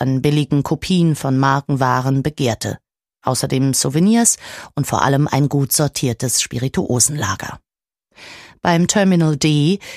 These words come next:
der wie eine Enklave mit eigenem Anleger ein Stück entfernt lag, hatte sie schließlich einen Hafenarbeiter dazu bringen können,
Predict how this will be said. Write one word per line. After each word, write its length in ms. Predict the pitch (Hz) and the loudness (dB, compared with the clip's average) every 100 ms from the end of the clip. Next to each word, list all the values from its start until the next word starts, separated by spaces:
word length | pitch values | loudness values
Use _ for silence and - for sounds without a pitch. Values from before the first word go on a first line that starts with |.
| - - | -8 -2
der 180 | 135 | 0
wie 140 | 131 - | 0 -2
eine 160 | 135 | 0
Enklave 840 | - 135 - 143 131 151 147 139 135 | 0 -2 -2 0 2 2 2 2 2
mit 240 | 127 - | -2 -2
eigenem 380 | 131 143 135 135 | 0 0 0 2
Anleger 680 | 139 156 139 135 147 147 - | 2 2 2 2 2 0 0
ein 100 | 131 | -2
Stück 260 | - - | -2 -4
entfernt 420 | 135 - 151 147 | -4 0 0 0
lag, 300 | 147 143 147 - - - - - | 0 0 -2 -10 -20 -20 -12 -2
hatte 240 | 202 220 | 0 2
sie 120 | 185 | 0
schließlich 560 | - 185 - 185 - 156 | 0 0 0 -2 -2 -2
einen 220 | 147 139 | 0 2
Hafenarbeiter 760 | 156 151 156 151 151 165 190 | 2 2 0 0 0 -2 -2
dazu 280 | 170 156 - | -2 -2 -2
bringen 340 | 147 147 151 156 | 0 2 2 2
können, 360 | 175 170 180 | 2 2 2